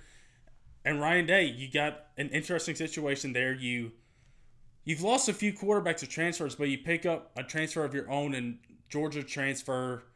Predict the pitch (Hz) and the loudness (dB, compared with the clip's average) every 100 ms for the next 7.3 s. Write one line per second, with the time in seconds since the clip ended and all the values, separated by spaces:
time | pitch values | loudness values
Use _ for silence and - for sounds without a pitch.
0 | _ _ _ _ 147 147 147 175 - 160 | _ _ _ _ 0 2 4 4 4 0
1 | 139 120 147 143 131 151 147 131 117 143 | 0 2 4 4 2 0 0 -2 -2 0
2 | 131 120 131 123 117 127 147 156 160 165 | 0 -2 -4 -4 -6 -2 -2 2 2 2
3 | 160 151 139 127 120 - _ - _ - | 2 -2 0 -4 -6 -12 _ -20 _ -2
4 | 170 151 135 - 135 120 - 117 104 101 | 4 6 4 0 -2 -2 -6 -10 -10 -12
5 | _ _ _ _ _ - 139 - 143 120 | _ _ _ _ _ -8 -8 -2 -2 -2
6 | 143 147 127 117 139 139 - 139 123 139 | -2 -4 -4 -6 -4 -4 -4 -6 -4 -2
7 | 143 131 117 | -2 -2 -6